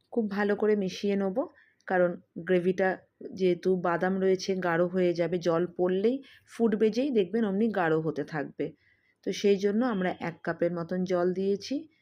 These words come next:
দিয়ে ভালো করে এটাকে একটু মিশিয়ে নিচ্ছি। নিয়ে আবারও কিন্তু আমরা এতে একটু জল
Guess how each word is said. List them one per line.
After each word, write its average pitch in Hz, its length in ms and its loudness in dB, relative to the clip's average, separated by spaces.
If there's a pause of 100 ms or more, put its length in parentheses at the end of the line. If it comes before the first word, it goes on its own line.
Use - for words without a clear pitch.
(240)
দিয়ে 180 280 0 (100)
ভালো 208 340 0
করে 208 220 0
এটাকে 175 340 -6 (680)
একটু 165 280 -6
মিশিয়ে 175 360 -2
নিচ্ছি। 214 400 0 (800)
নিয়ে 196 240 0 (400)
আবারও 202 360 2
কিন্তু 285 300 2
আমরা 196 220 2
এতে 165 260 0
একটু 160 260 -4 (160)
জল 160 240 2